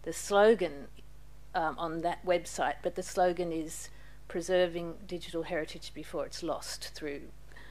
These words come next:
climate change, disaster, or, or conflict." Um,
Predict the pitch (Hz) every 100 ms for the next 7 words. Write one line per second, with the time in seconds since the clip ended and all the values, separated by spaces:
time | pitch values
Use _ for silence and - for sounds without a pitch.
0 | - - - - 165 160 139 - 160 139
1 | 170 - 170 165 143 143 - 147 143 160
2 | 147 147 - - - - 170 147 135 -
3 | 165 - - - - - - - - -
4 | 165 147 139 139